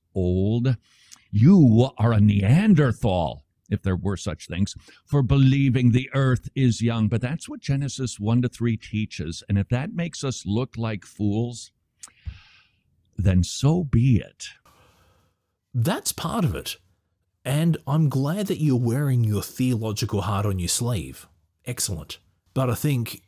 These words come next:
Speaker 2: if you are a biblically literal young earth creationist,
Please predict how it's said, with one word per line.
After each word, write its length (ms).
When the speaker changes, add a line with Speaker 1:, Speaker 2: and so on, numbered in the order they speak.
Speaker 2:
if 300
you 200
are 440
a 140
biblically 640
literal 640
young 260
earth 220
creationist, 800